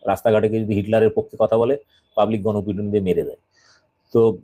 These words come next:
যদি ঊনত্রিশ সালে বিজেপি, আহ, আবার ক্ষমতায় আসে, তাহলে একত্রিশ সালের মধ্যে, দু বছরের মধ্যে ভারতবর্ষে গণ অভ্যুত্থান হবে এবং বিজেপি আরএসএস নামক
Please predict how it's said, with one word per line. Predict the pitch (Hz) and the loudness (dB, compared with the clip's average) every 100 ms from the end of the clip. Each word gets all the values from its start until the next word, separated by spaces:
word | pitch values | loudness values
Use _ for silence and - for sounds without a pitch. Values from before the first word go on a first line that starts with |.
| 117 | -2
যদি | 117 139 | 0 2
ঊনত্রিশ | 156 143 147 135 - | 2 0 -2 -4 -4
সালে | 95 117 | -4 -4
বিজেপি, | 139 98 98 104 - _ _ | -4 -8 -8 -10 -10 _ _
আহ, | 82 | -10
আবার | 80 98 139 | -4 0 0
ক্ষমতায় | - 104 92 87 | 0 -6 -2 -4
আসে, | - - | -4 -6
তাহলে | - 101 117 | -4 -2 -2
একত্রিশ | 131 135 - 160 156 | -4 -8 -2 -2 0
সালের | 123 110 92 | 2 2 0
মধ্যে, | 85 - 143 | -4 -4 -4
দু | 104 117 | -2 -2
বছরের | 117 123 117 | -2 -2 -2
মধ্যে | 110 123 | -2 2
ভারতবর্ষে | 101 95 101 107 | 2 0 -6 -6
গণ | 95 | -6
অভ্যুত্থান | 95 98 - 107 | -6 -8 -2 -2
হবে | 117 139 _ _ _ - | 0 -2 _ _ _ -6
এবং | 98 92 | -4 -2
বিজেপি | 98 117 - 113 | 0 0 0 0
আরএসএস | 101 110 - | 0 -2 -2
নামক | 107 107 | -4 -4